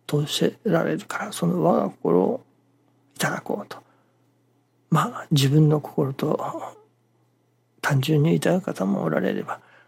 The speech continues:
教祖様は和らぎ喜ぶ心だ、だと言われるから、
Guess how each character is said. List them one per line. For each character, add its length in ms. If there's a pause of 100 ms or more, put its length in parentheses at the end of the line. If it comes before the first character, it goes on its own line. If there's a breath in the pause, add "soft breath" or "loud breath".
(140 soft breath)
教 160
祖 120
様 320
は 280 (180)
和 160
ら 160
ぎ 100
喜 80
ぶ 140 (260)
心 400
だ、 240 (180)
だ 100
と 120
言 120
わ 80
れ 100
る 100
か 120
ら、 140